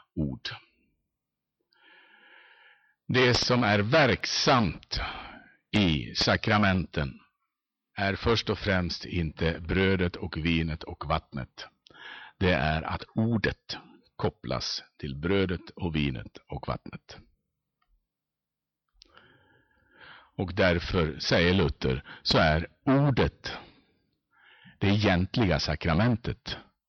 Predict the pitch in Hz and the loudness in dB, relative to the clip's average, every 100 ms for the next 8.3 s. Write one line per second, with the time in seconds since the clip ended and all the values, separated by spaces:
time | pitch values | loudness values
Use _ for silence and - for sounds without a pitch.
0 | _ _ - - 92 95 87 90 90 80 | _ _ -18 -2 2 2 2 2 2 0
1 | 76 73 - - - 98 73 65 113 92 | -2 -2 -6 -4 0 2 0 0 0 0
2 | - - - 85 80 85 69 64 - - | -2 -10 -6 -2 2 2 0 -4 -12 -20
3 | - - 95 - 101 95 107 98 104 85 | -8 -2 -2 2 2 4 2 0 0 2
4 | 76 73 85 80 123 78 73 90 - 110 | 2 0 -2 0 0 2 0 -2 -2 -2
5 | 87 67 208 117 73 - _ _ _ _ | -2 0 2 2 -2 -12 _ _ _ _
6 | - - - - - - - - - - | -20 -20 -20 -20 -20 -18 -18 -18 -6 2
7 | 127 139 139 135 120 139 127 120 123 131 | 4 4 4 4 2 2 2 4 4 4
8 | 113 107 | 4 0